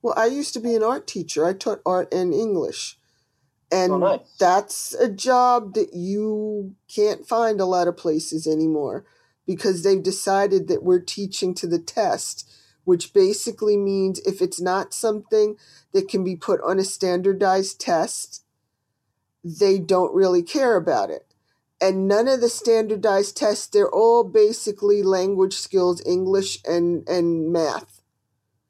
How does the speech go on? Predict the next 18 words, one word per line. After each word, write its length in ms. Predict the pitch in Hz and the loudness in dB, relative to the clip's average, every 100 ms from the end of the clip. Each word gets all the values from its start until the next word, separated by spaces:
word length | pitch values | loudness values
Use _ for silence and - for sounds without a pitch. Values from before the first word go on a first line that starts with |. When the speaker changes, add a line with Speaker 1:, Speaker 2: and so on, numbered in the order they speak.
| _ - | _ 0
Speaker 1:
Maybe 300 | 180 180 196 | 2 4 2
a 60 | |
little 400 | 175 175 190 190 | 2 2 4 4
bit 140 | 185 190 | 2 0
of 60 | |
science 460 | 185 190 175 175 175 | 0 -2 0 0 -2
or 60 | 170 | -6
physics 480 | - 175 185 180 | 0 0 0 -6
thrown 340 | - 208 208 208 | -2 2 2 4
in, 220 | 214 214 - _ _ _ - | 2 0 -10 _ _ _ -2
but 220 | 190 - | -2 2
that's 360 | 190 214 - | 0 0 -2
what 200 | 214 202 | -2 -2
the 60 | 196 | -2
test 460 | 175 202 175 - - | -6 -4 -4 -6 -4
tests 280 | 214 - | -4 -4
for. 340 | - 156 85 - _ _ _ _ | -8 -6 -6 -8 _ _ _ _
So 560 | - 202 175 131 - | -2 2 2 2 -2